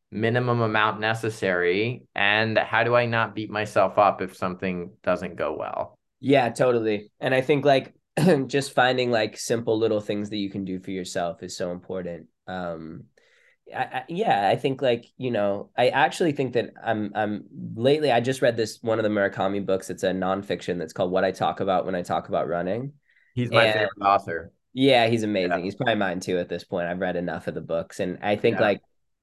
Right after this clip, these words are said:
Speaker 2: he, the, that book's so cool 'cause it, like, inspired me, like, "Oh, like, running really is, like, the core of human activity." You know?
Speaker 1: Primal. Yeah, absolutely.
Speaker 2: And I have two legs. And, like, so I, I have been thinking about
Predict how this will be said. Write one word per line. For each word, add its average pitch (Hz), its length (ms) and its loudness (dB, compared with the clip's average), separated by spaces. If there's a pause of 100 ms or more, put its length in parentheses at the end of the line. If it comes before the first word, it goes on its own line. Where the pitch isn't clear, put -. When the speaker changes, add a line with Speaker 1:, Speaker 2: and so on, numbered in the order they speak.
Speaker 2:
he, 127 520 0
the, 107 960 2
that 120 220 2
book's 131 200 0
so 120 160 2
cool 127 380 0
'cause 117 160 -4
it, 107 140 -6
like, 107 240 -2
inspired 117 580 4
me, 113 100 2
like, 95 220 0
"Oh, 139 240 8
like, 98 220 2
running 131 380 2
really 117 300 0
is, 113 160 -2
like, 107 160 0
the 104 80 -4
core 110 440 4
of 90 440 0 (480)
human 101 500 2
activity." 107 840 -2 (340)
You 123 100 2
know? 135 60 8
Speaker 1:
Primal. 156 320 8 (140)
Yeah, 143 380 8
absolutely. 131 600 2
Speaker 2:
And 143 80 6
I 143 60 6
have 151 260 6
two 156 180 6
legs. 135 480 4
And, 123 260 0
like, 120 200 4
so 139 120 4
I, 127 260 4
I - 20 4
have 143 240 4
been 143 140 2
thinking 135 340 -2
about 110 460 -2